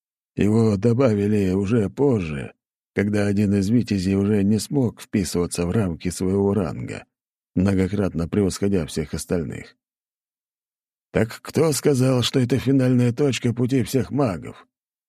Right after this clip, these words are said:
Твой предок понимал, что, сидя на одном месте, сильнее уже не стать. И тогда, оставив все дела на сына, он просто покинул свои владения.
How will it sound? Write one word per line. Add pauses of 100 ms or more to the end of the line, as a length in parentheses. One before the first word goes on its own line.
(400)
Твой
предок
понимал,
что,
сидя
на
одном
месте,
сильнее
уже
не
стать. (760)
И
тогда,
оставив
все
дела
на
сына, (560)
он
просто
покинул
свои
владения.